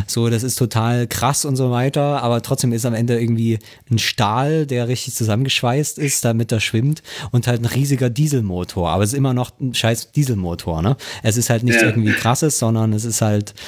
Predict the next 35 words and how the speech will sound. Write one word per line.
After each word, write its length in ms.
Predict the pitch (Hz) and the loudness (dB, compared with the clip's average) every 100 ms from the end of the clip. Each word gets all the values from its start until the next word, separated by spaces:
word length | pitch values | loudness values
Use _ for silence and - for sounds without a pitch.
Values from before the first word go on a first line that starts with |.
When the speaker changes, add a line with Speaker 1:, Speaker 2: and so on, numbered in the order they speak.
| - - | -12 -10
Speaker 1:
so, 220 | - 107 110 | 0 0 0
äh, 540 | 120 120 123 123 - - | -4 -6 -6 -6 -6 0
immer 200 | 123 117 | 2 2
noch 120 | 110 | 2
sehr, 140 | 123 | 2
sehr 100 | 113 | 0
primitiv 560 | 107 113 110 - 117 104 | 0 2 2 2 0 2
letzten 300 | 90 - 98 | -2 -2 -2
Endes. 340 | 82 95 127 - - - - 104 - | 2 2 0 -4 -12 -8 -4 -2 0
Und, 400 | 104 101 95 - | 2 2 0 -2
ähm, 400 | 98 95 92 92 - - - - - | 0 2 2 0 -6 -20 -16 -16 -8
äh, 280 | 104 95 98 | -2 0 0
grad, 420 | 101 101 110 107 | 0 0 0 2
weil 100 | 104 | 0
das 120 | 101 101 | 0 0
ja 120 | 98 | 0
sehr, 240 | 98 107 | 0 -2
sehr 160 | 107 101 | 0 0
magisch, 760 | 104 104 123 120 113 104 - - _ _ - - - - - - - | 2 2 0 0 0 -2 -6 -12 _ _ -20 -14 -10 -8 -8 -10 -2
äh, 220 | 104 98 | 0 0
und, 220 | 104 107 | 0 0
und 200 | 120 110 | 2 0
auch 140 | 117 120 | 0 0
wiederum 320 | 123 110 104 | 0 2 0
mit 120 | 104 | -2
viel 200 | - 131 | 0 0
Ängsten, 600 | 123 117 147 - - 117 107 - - 139 104 | 0 0 0 0 -2 -4 -4 -10 -6 -4 0
also 160 | 117 | 0
entweder 340 | 120 131 117 113 | 2 2 0 0
Ängste 420 | 139 151 - 120 | 0 0 -2 0
oder 240 | 110 110 | 0 0
so, 220 | 104 107 | 0 0
so, 320 | 101 110 101 101 | 0 0 0 0
so, 320 | 107 101 98 | 0 0 0
so 260 | 104 98 | 0 0